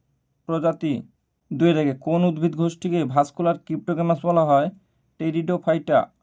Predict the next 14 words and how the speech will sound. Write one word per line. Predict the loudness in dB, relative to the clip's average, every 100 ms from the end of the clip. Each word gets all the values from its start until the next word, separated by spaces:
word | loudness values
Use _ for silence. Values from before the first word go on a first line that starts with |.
| _ _ _ _
তিনের | 4 6 6
দাগে | 6 6 4 0
কোন | -2 0 2
পর্বের | 2 2 0
প্রাণীদের | 2 2 2 0
মধ্যে | 0 0 -2 -4 -4
কোলোব্লাস্ট | 0 2 2 2 2 -2
কোষ | -6 -4
দেখা | -2 0 2
যায়? | 4 4 2 _ _
টিনোফোরা। | -4 -4 -2 2 2 0 _ _ _ _ _ _ _ _ _ _ _ 4
চারের | 4 4
দাগে | 0 -2 -4
ট্রাকি, | 2 2 2